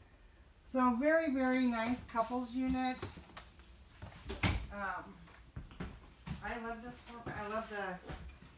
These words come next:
the gray floors. And you don't have your carpet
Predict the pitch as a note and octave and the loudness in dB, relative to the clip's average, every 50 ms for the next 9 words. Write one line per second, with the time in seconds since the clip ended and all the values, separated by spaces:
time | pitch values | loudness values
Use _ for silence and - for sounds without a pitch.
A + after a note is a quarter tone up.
0 | - - G3 F3+ G#3 G#3 G3+ G3 G3 - - G3 G#3 G#3 G3+ G3+ G3+ G3+ G#3 G3+ | -14 -12 -6 -2 0 0 0 0 -4 -8 -8 -6 -4 -2 -2 -2 -2 -2 -4 -6
1 | G3+ - - - - - - - - - - - - - - - - - - - | -8 -10 -12 -14 -14 -18 -20 -18 -14 -12 -12 -12 -14 -18 -20 -20 -20 -20 -20 -20
2 | - - - F#3+ F#3+ F3+ F3+ F3+ F3+ F3+ F#3 F#3 F#3+ - E3+ F#3 F#3 F#3 F#3 F#3 | -20 -18 -8 -6 -4 -4 -2 -4 -4 -2 -2 -2 0 0 -2 -2 -4 -4 -6 -6
3 | F#3 F3+ E3 D#3+ - - - - - - - - - - - G#3+ G#3 G3 - G3+ | -6 -6 -6 -8 -12 -16 -20 -20 -20 -20 -20 -20 -12 -2 0 0 0 0 -2 -6
4 | G3 G#3 - | -6 -8 -10